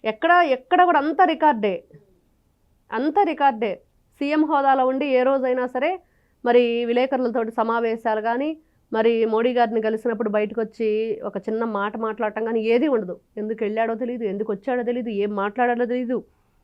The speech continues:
మాట్లాడిన తర్వాత అక్కడి నుంచి అసలు రిజల్ట్ ఏంటో ఏమీ తెలియదు, రాష్ట్రానికి ఏం చేశాడో కూడా తెలియదు.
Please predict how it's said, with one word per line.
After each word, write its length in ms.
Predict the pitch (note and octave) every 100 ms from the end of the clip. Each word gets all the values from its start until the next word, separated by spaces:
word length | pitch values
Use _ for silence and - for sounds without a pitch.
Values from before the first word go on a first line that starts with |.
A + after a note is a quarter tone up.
| _ _ _ G#3
మాట్లాడిన 400 | A3 A3 A3+ A3+
తర్వాత 220 | A3 G#3+
అక్కడి 280 | G3 A#3 A#3+
నుంచి 220 | B3+ B3
అసలు 400 | A3+ A3 G3+ G3
రిజల్ట్ 360 | G3+ A3+ A#3+
ఏంటో 220 | B3 B3 B3+
ఏమీ 320 | A3 C#4+ F4+
తెలియదు, 220 | B3+ G3
రాష్ట్రానికి 520 | F#3+ G#3+ - C4 C4+
ఏం 180 | A3+ A3+
చేశాడో 340 | A3+ A3+ G#3+
కూడా 160 | A3 C4+
తెలియదు. 300 | A#3+ E3+ D#3+